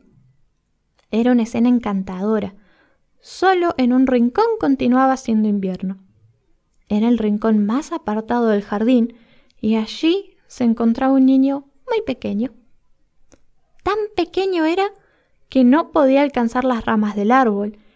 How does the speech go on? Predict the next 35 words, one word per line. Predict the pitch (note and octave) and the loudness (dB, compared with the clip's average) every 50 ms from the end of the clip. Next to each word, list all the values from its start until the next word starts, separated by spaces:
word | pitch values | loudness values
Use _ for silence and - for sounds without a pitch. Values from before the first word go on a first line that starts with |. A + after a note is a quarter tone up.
| _ _ | _ _
y | - A3+ | 0 2
daba | A#3 B3 C4 C#4 C4+ | 4 4 4 4 6
vueltas | C4 C4 C4+ C#4+ C4+ - C#4+ C4+ | 6 4 4 2 0 -4 -4 -4
a | C4 B3 | -4 -6
su | - - | -4 -2
alrededor | A3 G#3 G#3+ A3 G#3+ G#3+ A3+ B3 D4+ D#4 | -2 -2 0 0 0 2 2 2 0 -2
llorando | - - - B3+ A3 A3 A3+ A#3+ A#3+ A3 | -4 -8 -4 -2 -2 0 2 2 2 2
amargamente. | G#3 G3+ G3+ G3+ G3 G3 F#3+ F3+ F3+ F3 F3 E3+ - F#3+ - _ _ _ _ _ _ _ _ _ _ _ _ _ _ _ _ _ _ _ _ _ | 2 0 -2 -2 -2 -4 -4 -6 -6 -6 -8 -10 -12 -16 -18 _ _ _ _ _ _ _ _ _ _ _ _ _ _ _ _ _ _ _ _ _
El | - F#3+ F#3+ F#3+ | -6 -6 -6 -2
pobre | F#3+ A#3+ B3 B3+ C4 B3 A#3+ A#3 | 0 2 4 4 4 4 4 4
árbol | A#3 B3 C4 C4+ C4+ C4+ C4+ | 4 4 4 4 2 0 0
seguía | B3+ - G3+ G#3+ G#3+ A#3+ B3 A#3 | -2 -2 -2 0 2 2 2 4
aún | A3+ A#3 B3 C4 | 4 4 4 2
cubierto | B3 - A3+ A3 A3+ A3+ A#3 A3+ - C4+ | 2 2 2 2 2 0 0 -2 -2 0
de | C4 A#3+ G3+ | 0 0 2
hielo | G3+ A3+ A#3+ A#3+ A#3 | 2 2 2 4 4
y | A3 | 4
nieve, | A3 A3+ B3+ C#4 C4+ A3+ G3+ G3 G#3 - _ _ _ _ _ _ _ | 4 4 4 4 4 2 0 -2 -6 -12 _ _ _ _ _ _ _
y | - G3 | -4 -2
el | G#3 G#3 | 0 0
viento | G3+ A3+ A#3+ A#3+ B3 B3 A#3+ A#3 | 2 2 2 2 2 0 0 0
del | A3+ A#3 B3+ C#4 | 2 4 4 4
norte | D4+ D#4 D4+ D4 D4+ - - | 4 4 2 0 -4 -6 -8
soplaba | E4 - - G#3 G3+ G3 F#3+ - C#4+ D4+ D4 C#4+ C4 A#3 | -8 -6 -8 -8 -8 -6 -4 0 2 2 2 2 2 2
y | A3+ A3+ | 0 0
rugía | A3 - C#4 - - - B3 B3 B3 | -2 -4 -8 -8 -8 -6 -4 -2 0
en | A#3+ A#3 G#3 | 0 0 -2
torno | - G#3 G3 F#3+ F#3+ F#3+ | -2 -6 -8 -8 -8 -8
a | F#3 E3+ | -8 -8
él. | E3 F3 F3 F3+ _ _ _ _ _ _ _ _ _ _ _ _ _ _ _ _ _ _ _ _ _ _ _ _ _ _ _ _ | -10 -14 -16 -18 _ _ _ _ _ _ _ _ _ _ _ _ _ _ _ _ _ _ _ _ _ _ _ _ _ _ _ _
"Sube, | _ - - A4 B4+ A#4 F#4 D4 A#3+ | _ -2 2 2 4 4 4 2 0
pequeño", | - - A#3+ A#3 - G4+ G4+ F4+ D4+ A#3 G3 G3 - - | 0 -4 -2 0 0 0 2 2 0 0 0 -2 -6 -6
decía | - G#3 A3 A3+ - B3+ A#3+ | -4 -4 -4 0 0 0 0
el | A3+ A3 | 2 0
árbol, | G3+ F#3 F#3 F#3 F#3+ F#3+ F#3+ - | -2 -4 -6 -8 -8 -10 -12 -16